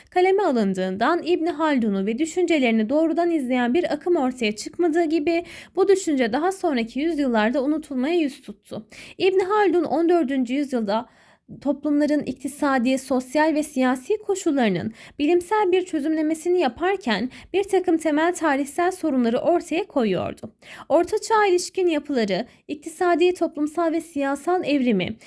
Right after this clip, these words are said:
yavaşlatan ya da engelleyen yapıları betimliyordu. İşte bu gecikme yabancı güçlerin etkileriyle birleşerek birkaç yüzyıl sonra sömürgeciliği olanaklı kılacak, sömürgecilikte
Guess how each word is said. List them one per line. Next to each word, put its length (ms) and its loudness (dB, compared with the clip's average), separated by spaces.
yavaşlatan 680 0
ya 120 0
da 40 2
engelleyen 680 2
yapıları 460 0
betimliyordu. 800 -4
İşte 340 2
bu 100 2
gecikme 520 2
yabancı 480 0
güçlerin 440 -2
etkileriyle 720 0
birleşerek 720 0
birkaç 420 0
yüzyıl 300 2
sonra 320 -2
sömürgeciliği 960 0
olanaklı 560 0
kılacak, 520 -2
sömürgecilikte 880 0